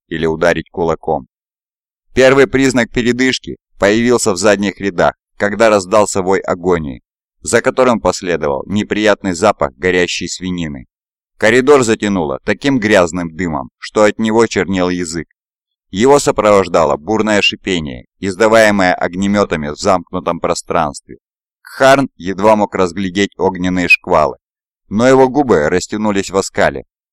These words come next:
который в равной мере означал смех и ярость. Пламя было зелёным, пляшущие, фосфорицирующие языки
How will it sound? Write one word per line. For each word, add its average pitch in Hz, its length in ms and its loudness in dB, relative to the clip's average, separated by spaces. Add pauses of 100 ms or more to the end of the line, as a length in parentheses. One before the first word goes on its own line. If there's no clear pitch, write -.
(180)
который 127 420 2
в 107 40 4
равной 110 360 4
мере 82 380 -2
означал 98 580 0
смех 90 340 -6 (100)
и - 80 -10
ярость. 82 480 -2 (600)
Пламя 131 380 4
было 120 260 2
зелёным, 98 560 0 (280)
пляшущие, 110 840 0
фосфорицирующие 110 1120 -2
языки 101 560 -4